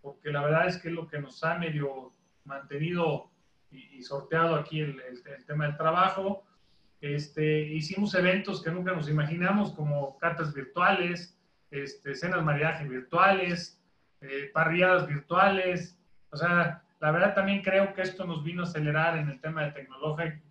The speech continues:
tecnológico muchos años, ¿sí? En el caso de la tienda igual, metimos el servicio a domicilio,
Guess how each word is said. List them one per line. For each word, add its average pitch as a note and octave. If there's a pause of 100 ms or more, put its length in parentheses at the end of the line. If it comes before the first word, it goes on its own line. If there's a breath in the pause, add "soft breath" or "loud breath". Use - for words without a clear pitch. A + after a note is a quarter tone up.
(160)
tecnológico C#3
muchos F3+
años, F3+ (520)
¿sí? F#3 (200)
En D3+
el D3
caso F3+
de F#3
la E3
tienda F3+
igual, F3
metimos D#3+
el D3+
servicio D3+
a C#3+
domicilio, F3+